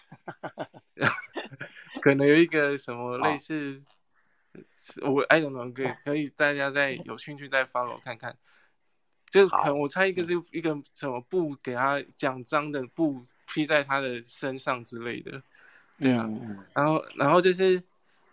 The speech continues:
Speaker 2: 其实马术这个运动就是，呃，就过去会有一些争议，就是，就是大家在讨论说有没有一些动物权的那个、就是，呃，这，那个争议嘛。可是这个，
Speaker 1: 嗯，嗯。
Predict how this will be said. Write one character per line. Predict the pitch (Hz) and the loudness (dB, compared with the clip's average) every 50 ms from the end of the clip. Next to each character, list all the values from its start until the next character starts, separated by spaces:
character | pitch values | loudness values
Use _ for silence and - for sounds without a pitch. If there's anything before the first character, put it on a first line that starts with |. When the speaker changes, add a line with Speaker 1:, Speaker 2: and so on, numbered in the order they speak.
| _ _ | _ _
Speaker 2:
其 | - - 190 | 2 4 4
实 | 214 | 4
马 | 208 180 151 131 123 | 6 4 0 0 -2
术 | 123 - 185 180 | -6 -4 -4 -2
这 | 175 170 180 | -2 -4 -6
个 | 160 - 151 139 131 | -4 -2 -4 -4 -4
运 | 120 - 156 156 139 | -4 -6 -6 -6 -2
动 | - 156 151 | -2 -2 -2
就 | 147 151 147 | -2 -4 -6
是， | 143 - 151 151 143 139 135 131 - _ _ _ _ _ _ _ _ _ _ _ - | -6 -6 -6 -4 -4 -4 -8 -10 -14 _ _ _ _ _ _ _ _ _ _ _ -4
呃， | - 131 131 127 127 127 123 - | -2 -2 0 -2 -4 -6 -8 -6
就 | - 175 175 160 | -2 0 0 0
过 | 147 - 180 175 160 | 2 2 2 2 2
去 | 151 175 170 | 4 2 2
会 | 160 165 | 2 4
有 | 156 143 | 2 2
一 | 143 | 0
些 | - 151 151 | -2 -2 -4
争 | 143 - 143 139 | 0 0 0 0
议， | 143 147 | 0 -2
就 | 143 143 | -2 -4
是， | 135 - 156 151 139 135 123 - _ _ _ _ _ _ - - _ _ _ _ _ _ _ _ | -2 -2 -2 0 0 -2 -4 -8 _ _ _ _ _ _ -20 -20 _ _ _ _ _ _ _ _
就 | - - 160 | -4 -2 0
是 | 160 160 160 151 _ _ _ _ - | 0 0 -2 -2 _ _ _ _ 2
大 | - 160 151 | 4 6 6
家 | 151 156 | 6 6
在 | 160 160 | 4 2
讨 | - 139 127 | -2 -4 -4
论 | 135 147 | -4 -4
说 | 147 - 156 | -6 -6 -6
有 | 143 | -6
没 | 123 120 135 | -6 -6 -6
有 | 143 143 131 120 120 | -6 -4 -4 -6 -8
一 | 135 | -8
些 | 127 - 139 131 127 131 131 - _ - - - - _ _ - | -8 -6 -6 -6 -6 -6 -10 -12 _ -20 -20 -20 -20 _ _ -2
动 | - 165 156 151 143 135 | 0 0 0 0 -2 -2
物 | 156 151 139 131 120 117 | -2 -2 -2 -4 -8 -10
权 | - - - - 131 110 107 113 120 120 - | -10 -8 -4 -2 -2 -2 -4 -6 -8 -8 -2
的 | - 120 113 117 113 | 0 2 2 2 2
那 | 127 127 127 | 0 -2 -2
个、 | 120 - 120 107 104 107 | 0 0 0 0 0 0
就 | - 139 | -2 -4
是， | 131 - 143 139 135 127 123 - - _ _ _ _ _ _ _ _ - _ _ _ - | -2 0 -2 -2 -2 -2 -6 -10 -18 _ _ _ _ _ _ _ _ -20 _ _ _ -4
呃， | - - | -4 -2
这， | - 139 104 - _ _ | 0 0 -2 -2 _ _
那 | - 151 156 147 | 0 2 2 2
个 | 139 127 | 2 0
争 | - - 127 135 | 0 0 0 0
议 | 135 | 0
嘛。 | 123 117 | -2 -2
可 | 123 131 143 | -2 2 4
是 | 160 180 | 4 4
这 | 170 - 185 180 | 4 4 4 4
个， | 170 156 | 6 6
Speaker 1:
嗯， | 147 143 135 123 120 117 104 | 6 6 6 6 6 2 -2
嗯。 | 98 90 | -2 -6